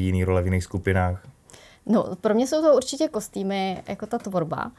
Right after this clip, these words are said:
Speaker 2: protože já vlastně už od té doby, co jsme začali šermovat, eh, to už nevím, který je rok, a, eh, tak vlastně já jsem se na tom naučila šít a to šití mě hrozně bavilo. A hrozně mě to nadchlo, takže já jsem pak,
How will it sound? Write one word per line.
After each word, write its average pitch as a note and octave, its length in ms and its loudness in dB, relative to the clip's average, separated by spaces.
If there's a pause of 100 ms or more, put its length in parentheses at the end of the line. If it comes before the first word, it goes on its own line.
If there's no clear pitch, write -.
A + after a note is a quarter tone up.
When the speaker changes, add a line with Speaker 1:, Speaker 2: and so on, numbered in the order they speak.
(420)
Speaker 2:
protože G#3 500 -2
já G3 240 4
vlastně G3+ 640 0
už G3+ 200 -8
od G3+ 180 -4
té A3 120 -6
doby, G3+ 220 0
co G#3+ 140 -10
jsme G#3+ 180 -4
začali G#3+ 300 -6
šermovat, B3 640 -2 (800)
eh, F3 40 -4
to - 80 -12
už - 120 -14
nevím, F3 180 -2
který A3 260 -4
je A#3 80 0
rok, B3+ 260 -4 (280)
a, F#3+ 440 0 (480)
eh, F3+ 300 -4
tak F#3+ 140 0 (320)
vlastně G3 420 0 (240)
já G3 100 2
jsem G#3 140 0
se G#3+ 120 0
na G#3+ 100 2
tom A3+ 140 0
naučila B3+ 400 0
šít A3 520 -4 (160)
a G3 240 0
to A3+ 120 -8
šití G#3+ 280 -2
mě G#3+ 120 2
hrozně G3+ 680 -2
bavilo. F3 360 0 (580)
A - 40 -6
hrozně G3 280 0
mě G3 120 0
to A3 100 0
nadchlo, A#3 400 0
takže G#3 280 -2
já F#3 100 2
jsem G3 180 -4
pak, F#3+ 180 -2